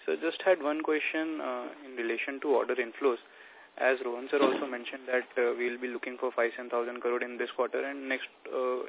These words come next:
year also we have a good pipeline. But particularly in roads, uh, what is our strategy? Because, uh, are we, are we, uh, going to lean more on ham or it will be a mix of E P C?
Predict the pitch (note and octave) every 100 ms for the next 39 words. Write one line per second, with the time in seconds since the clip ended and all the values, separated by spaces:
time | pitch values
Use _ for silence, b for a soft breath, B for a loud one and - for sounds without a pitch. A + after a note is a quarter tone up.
0 | - C3+ C3+ B2+ C#3+ C3 C#3 C3+ G3+ B2
1 | A2+ C3 A#2+ B B B B - D#3 -
2 | C3 A#2+ C#3 E3 E3+ F3+ F#3+ F3+ C3+ C3+
3 | B2 C3+ - - C3 C3 B2+ - C3+ C3
4 | B2+ E3 D#3+ D#3+ E3 - A#2 C3+ B2+ B2
5 | B2 C#3 D3 C#3+ B B B B - C3
6 | - C3 C3 D3+ C#3 D3+ D3 - C#3 B2+
7 | B2+ C3 C3 C#3 D#3 C#3 C#3 C#3+ B2+ C3
8 | D3 C3+ A#2+ C#3 F3 F#3+ - D3 C#3 C#3
9 | - C#3+ C#3 C#3+ D3+ C#3+ C3 D3 C3+ -
10 | C3 A#2+